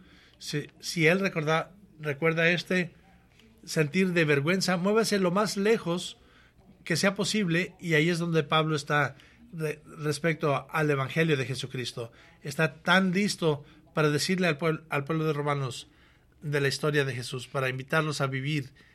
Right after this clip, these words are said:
en la vida, sepultura, la muerte, sepultura y resurrección de Jesucristo. ¿Qué de nosotros? Cuando se llega al asunto del evangelio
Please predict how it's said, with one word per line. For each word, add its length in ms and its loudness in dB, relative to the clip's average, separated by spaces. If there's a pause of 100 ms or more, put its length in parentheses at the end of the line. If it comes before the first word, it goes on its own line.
(300)
en 200 -2
la 140 4
vida, 520 0 (260)
sepultura, 760 0 (480)
la 160 0
muerte, 360 0
sepultura 500 -4
y 60 2
resurrección 560 -6
de 60 -2
Jesucristo. 540 -12
¿Qué 160 -4
de 100 0
nosotros? 720 -8 (3750)
Cuando 220 -2
se 120 -2
llega 180 0
al 60 0
asunto 300 -4
del 160 0
evangelio 640 -6